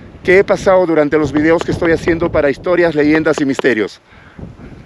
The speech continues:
Guau. Acá en mi tierra se dice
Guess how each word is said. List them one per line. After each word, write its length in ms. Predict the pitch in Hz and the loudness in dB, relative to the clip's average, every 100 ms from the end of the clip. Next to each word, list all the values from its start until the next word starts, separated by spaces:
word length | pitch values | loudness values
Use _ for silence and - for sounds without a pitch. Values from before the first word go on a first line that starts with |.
| _ _ _ - - - - - | _ _ _ -20 -20 -20 -20 -8
Guau. 300 | 139 139 110 - - - - - - - - - - - - - - - - - - - - - - - - - - - - - - - | 2 4 2 -2 -20 -20 -16 -14 -14 -12 -14 -14 -18 -16 -12 -12 -12 -20 -20 -20 -20 -20 -20 -20 -20 -20 -20 -20 -20 -20 -20 -20 -20 -4
Acá 220 | 156 147 | 0 2
en 80 | 214 | 2
mi 100 | 208 | 2
tierra 340 | 160 208 220 214 | 0 0 2 2
se 140 | 190 | 0
dice 360 | 180 180 202 | -2 2 0